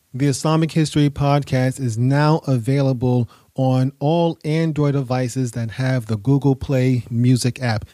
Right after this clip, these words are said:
It has recently been added to the Google Play app, and you can now subscribe to it on Google Play. For the longest time, Android didn't have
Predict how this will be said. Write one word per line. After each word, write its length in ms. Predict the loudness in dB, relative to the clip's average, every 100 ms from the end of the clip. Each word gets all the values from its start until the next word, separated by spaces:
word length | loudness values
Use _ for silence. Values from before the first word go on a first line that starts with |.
| -4
It 120 | 0
has 260 | 2 0 0
recently 680 | 0 0 -2 0 0 -2 -4 _
been 440 | -6 -2 0 0 -2
added 360 | -2 2 2
to 100 | 0
the 120 | -2 0
Google 340 | 0 2 0
Play 320 | 0 0 0 2
app, 280 | 0 0 -2
and 240 | -2 0
you 200 | 2 0
can 260 | 0 0 0
now 360 | 0 0 0
subscribe 680 | -2 -8 -6 -2 0 0 -2
to 220 | 0 2
it 180 | 2 -2 -10 _ _
on 320 | 0 2 2 2
Google 340 | 0 0 -4
Play. 360 | -4 -6 -8 -14 _ _ _ _
For 240 | -2 0
the 100 | 2
longest 600 | 2 2 2 2 0 0
time, 500 | 0 2 2 -2 -4 -8 -2
Android 640 | 2 2 2 2 2 2
didn't 280 | 0 0 0
have 520 | -2 -2 0 2 0